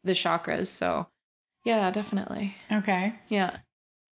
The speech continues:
Speaker 2: I was like, "I'm gonna ask a question, and I don't know if this is gonna take us off topic or not," but I was
Speaker 1: That's
Speaker 2: talking
Speaker 1: okay.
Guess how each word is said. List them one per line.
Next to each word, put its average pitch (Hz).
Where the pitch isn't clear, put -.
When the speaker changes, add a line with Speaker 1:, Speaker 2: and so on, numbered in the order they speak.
Speaker 2:
I 208
was 202
like, 214
"I'm 226
gonna 233
ask 240
a 240
question, 202
and 185
I 180
don't 180
know 190
if 190
this 196
is 190
gonna 190
take 185
us 180
off 170
topic 165
or 170
not," 160
but 196
I 202
was 208
Speaker 1:
That's -
Speaker 2:
talking 247
Speaker 1:
okay. 233